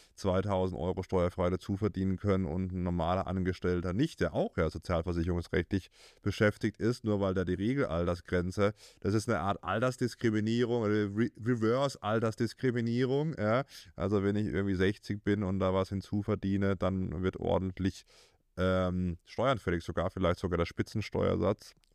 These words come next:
Ähm, und wenn ich eben die Regelaltersgrenze erreicht habe, dann muss ich gar keine Steuern zahlen. Und dann werden zusätzlich noch Gruppen wie Selbstständige praktisch ausgeschlossen. Das heißt schon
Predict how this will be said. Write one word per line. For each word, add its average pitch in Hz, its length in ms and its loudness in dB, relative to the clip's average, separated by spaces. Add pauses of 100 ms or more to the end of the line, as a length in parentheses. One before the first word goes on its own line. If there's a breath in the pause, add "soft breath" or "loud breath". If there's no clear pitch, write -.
(140)
Ähm, 85 400 2
und 87 160 -2
wenn 85 140 0
ich 85 180 -4
eben 87 180 2
die 87 100 0
Regelaltersgrenze 87 920 0
erreicht 80 420 0
habe, 82 140 -2
dann 85 140 -2
muss 85 180 -2
ich 82 80 -6
gar 82 160 2
keine 80 300 -4
Steuern 80 380 -2
zahlen. 85 440 0 (340 loud breath)
Und 90 320 -2
dann 87 160 2
werden 85 240 2
zusätzlich 92 540 -2
noch 85 160 -2
Gruppen 87 320 -2
wie 80 80 4
Selbstständige 82 880 2 (100)
praktisch - 460 -4
ausgeschlossen. 87 1080 0 (380 loud breath)
Das 107 220 -2
heißt 104 200 0
schon 95 400 0